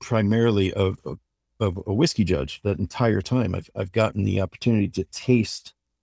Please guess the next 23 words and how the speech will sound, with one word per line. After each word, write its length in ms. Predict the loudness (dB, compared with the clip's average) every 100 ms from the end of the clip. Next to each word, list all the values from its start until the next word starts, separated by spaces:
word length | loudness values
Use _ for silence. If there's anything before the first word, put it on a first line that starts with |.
| _ _ _
American 580 | 0 2 2 2 0 -6
craft 400 | 0 0 2 0
whiskeys 680 | 0 0 0 -2 -2 -6 -16 _ _ 0
as 200 | 0 2
the 100 | 0
entire 440 | -2 -2 -2 0
industry 360 | -2 -4 -2 -2
has 100 | -2
evolved 400 | -2 -2 -2 -4
over 160 | -6
the 80 | -4
last 200 | -4 -2
fifteen 340 | -6 -6 -4 2
years 260 | 0 0
or 80 | -8
so. 300 | -8 -10 -12 _ _ _ _ _ _ 2
And 220 | 4 4
it's 200 | 0 -6 -4
a 140 | -4 -4
huge 560 | -10 -2 4 4 4 0
leap 240 | -2 -2
forward 440 | 2 4 4 2 -2
today 560 | -4 0 2 0 -4